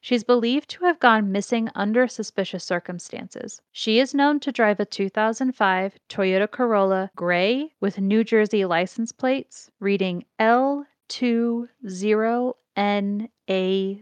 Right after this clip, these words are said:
Z. She has connections in New Jersey, Baltimore, Maryland, and Korea. I have linked her F B I missing persons poster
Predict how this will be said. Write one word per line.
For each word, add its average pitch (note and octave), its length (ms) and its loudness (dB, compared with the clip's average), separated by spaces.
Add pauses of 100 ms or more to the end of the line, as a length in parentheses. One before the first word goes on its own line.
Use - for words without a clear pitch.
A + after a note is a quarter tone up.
Z. F3+ 440 -8 (140)
She - 220 -4
has G#3+ 200 4
connections A#3+ 680 0
in G3 220 -2
New F#3 140 -2
Jersey, C4+ 600 -2 (100)
Baltimore, G#3 760 0
Maryland, G3 600 -2 (100)
and G3+ 280 -2
Korea. A#3 500 0 (240)
I G#3+ 120 8
have C4 180 6
linked B3 360 2
her - 260 4
F A3+ 200 0
B B3 140 2
I A3+ 120 2
missing A3 340 -2
persons - 420 -6
poster B3 540 -2